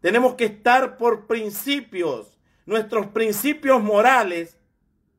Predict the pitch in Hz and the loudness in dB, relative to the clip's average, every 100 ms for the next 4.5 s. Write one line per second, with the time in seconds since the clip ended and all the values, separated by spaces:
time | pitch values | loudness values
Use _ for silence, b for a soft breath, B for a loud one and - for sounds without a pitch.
0 | _ _ _ _ - 269 269 254 240 220 | _ _ _ _ 2 4 4 0 -2 -2
1 | 208 202 - 254 254 262 240 226 196 214 | -4 -4 0 0 2 -2 -2 -4 -4 -6
2 | 208 220 247 233 - - b b 220 233 | -4 2 2 2 -4 -12 b b -2 -2
3 | 220 214 214 226 208 202 214 208 202 196 | 0 -2 -2 -2 -2 -2 -4 -2 -2 -2
4 | 208 226 185 113 | 2 2 0 -6